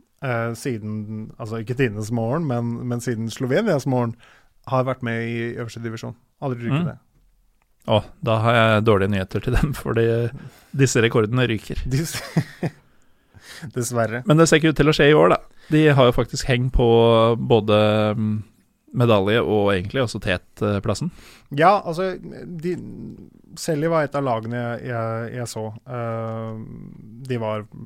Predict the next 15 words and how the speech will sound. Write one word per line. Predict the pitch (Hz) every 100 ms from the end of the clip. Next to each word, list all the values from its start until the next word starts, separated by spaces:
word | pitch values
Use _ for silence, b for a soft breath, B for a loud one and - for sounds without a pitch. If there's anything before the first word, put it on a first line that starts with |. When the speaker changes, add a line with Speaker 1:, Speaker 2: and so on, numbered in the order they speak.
| -
Speaker 1:
for | - 117
øvrig | 107 107
ikke | 104
all | 107 117 113
verdens | 107 101 107 123
imponerende, | 117 120 113 113 139
men | 120 113 110
har | 113 117
et | 113
par | - 107
spillere | - 110 107 113
som, | 110 107 107
som | 113 113
drar | 107 104
lasset. | 101 98 -